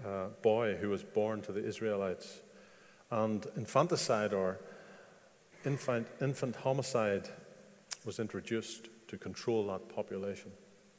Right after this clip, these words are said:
We heard last week how the baby Moses escaped that persecution in a wicker basket and was brought up in the royal, uh, palace.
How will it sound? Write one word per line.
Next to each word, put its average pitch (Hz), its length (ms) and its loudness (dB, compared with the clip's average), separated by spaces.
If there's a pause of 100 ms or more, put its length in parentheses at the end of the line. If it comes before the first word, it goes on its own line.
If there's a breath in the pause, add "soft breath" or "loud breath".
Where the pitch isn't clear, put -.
(1400 loud breath)
We 139 120 8
heard 175 280 12
last 160 240 8
week 147 160 8
how 131 260 12
the 107 160 8
baby 135 300 10
Moses 117 360 6
escaped 151 480 6
that 120 360 4
persecution 135 640 4
in 98 120 0
a 98 160 0
wicker 110 260 4
basket 135 440 4
and 104 140 -2
was 98 220 0 (340 loud breath)
brought 135 220 10
up 135 160 6
in 123 80 2
the 113 100 4
royal, 110 420 6 (360)
uh, 98 120 -4 (100)
palace. 101 540 -6